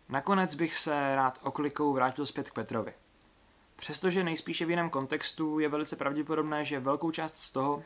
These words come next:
co jsem tady dneska zmínil, si uvědomoval. Byl upřímný sám k sobě a uvědomil si, že selhal, ale na základě onoho zjištění postupoval konstruktivně. Ve výsledku byl ještě horlivější a pevnější ve víře, než byl předtím, a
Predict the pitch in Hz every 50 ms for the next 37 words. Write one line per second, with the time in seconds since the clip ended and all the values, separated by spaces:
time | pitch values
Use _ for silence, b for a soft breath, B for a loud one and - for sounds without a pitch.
0 | - - - 139 - 147 143 - 143 139 143 139 139 - - 156 131 127 131 131
1 | 135 135 135 139 139 b b b b b b b b - - 151 143 120 120 127
2 | 127 127 123 120 113 107 101 95 90 92 - - _ b b b b b b b
3 | b b b 127 123 120 120 117 - - 143 139 - - 180 180 175 - 190 165
4 | 160 - - - 170 165 170 170 170 170 175 170 - - - 143 - 143 139 156
5 | 156 160 156 156 160 156 - 165 151 156 143 - 131 123 120 120 127 131 135 143
6 | 147 - b b b b b b b b 131 127 135 143 - 170 165 160 - 175
7 | 170 160 160 - 147 156 165 180 175 156 160 170 - - 196 185 175 156 147 151
8 | 160 156 - 160 147 - - - 165 156 - 160 151 156 151 151 151 131 127 120
9 | - - 135 131 - - 120 113 110 101 101 - - _ _ _ _ b b b
10 | b b b b b b 139 160 185 - 226 202 - 208 196 202 220 214 - 185
11 | 151 160 180 208 214 202 180 165 160 156 156 - - - 147 139 151 151 156 175
12 | 180 185 180 - 151 147 143 151 160 156 160 156 151 143 170 160 143 - 147 139
13 | - - 139 131 120 120 117 117 120 -